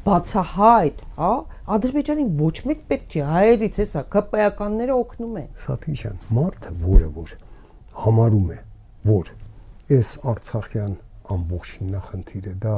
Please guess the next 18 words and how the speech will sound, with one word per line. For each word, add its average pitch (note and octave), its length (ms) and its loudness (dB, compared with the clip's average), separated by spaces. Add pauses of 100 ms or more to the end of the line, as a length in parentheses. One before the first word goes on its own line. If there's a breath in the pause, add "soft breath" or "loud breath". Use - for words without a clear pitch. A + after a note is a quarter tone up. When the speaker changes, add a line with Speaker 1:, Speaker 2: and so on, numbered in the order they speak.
Speaker 2:
Հայաստանի G2+ 760 -2 (840 soft breath)
նկարտումներն G2 920 0
էր, F#2+ 100 -8 (120)
ագրեսիան A2+ 640 2
էր E2 140 -8
Ադրբեջանի E2+ 840 -8
դեմ, - 160 -18 (720 soft breath)
ինքը A#3+ 340 2 (220)
համարյա F#3 400 4
նույնանման C#3 640 2
է A3+ 80 0
մտածում, F#3 480 -2 (140)
ոնց - 180 -4
որ D#3 160 0
ադրբեջանցին, G2 840 -4
ինչ E3 140 4 (100)
առումով։ F2 420 -12 (1040 soft breath)
Է, G#3+ 80 10